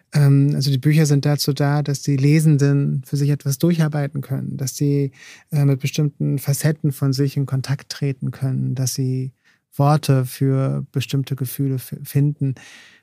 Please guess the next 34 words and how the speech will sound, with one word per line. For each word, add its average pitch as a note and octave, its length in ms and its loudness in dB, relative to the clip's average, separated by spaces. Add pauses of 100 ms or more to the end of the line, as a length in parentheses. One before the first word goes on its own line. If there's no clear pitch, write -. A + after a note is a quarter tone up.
(140)
ähm, C3+ 560 0
die, C3+ 400 -2
äh, C#3 360 -6 (640)
häufig D#3+ 340 2
schwer D#3 320 4
sind C3+ 540 2 (120)
auszudrücken. C3 840 -4 (840)
Und, D#3+ 440 2 (140)
ähm, D#3 380 4
ich D#3 180 0
hab D#3+ 140 0
in E3 100 4
jedem D#3 180 4
Fall C#3 380 0 (160)
persönliche C3+ 500 -2
Grenzen C3+ 600 -2
und C#3 120 0
die C#3+ 60 2
sind C#3 180 2
sehr, C#3 380 4
ich B2 100 -2
überleg D3 300 2
mir D3 100 0
sehr C3 140 2
genau, B2+ 380 0
was C3+ 200 -4
ich C3 140 -6
von C3+ 160 -4
mir C3 280 -2
zeige C3 440 -6
und C3 240 -8
es C#3 80 -12
gibt - 240 -12
ein B2+ 160 -4